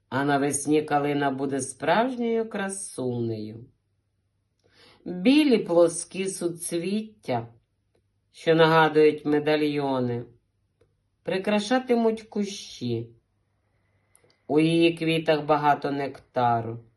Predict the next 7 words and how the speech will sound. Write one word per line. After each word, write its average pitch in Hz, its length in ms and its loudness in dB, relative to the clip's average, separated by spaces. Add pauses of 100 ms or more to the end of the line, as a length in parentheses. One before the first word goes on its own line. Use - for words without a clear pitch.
(1080)
і 170 140 4
до 190 180 2
них 208 280 2
навідуватимуться 208 1300 0
бджоли, 127 920 -4 (1160)
адже 127 460 -2
калина — 135 880 0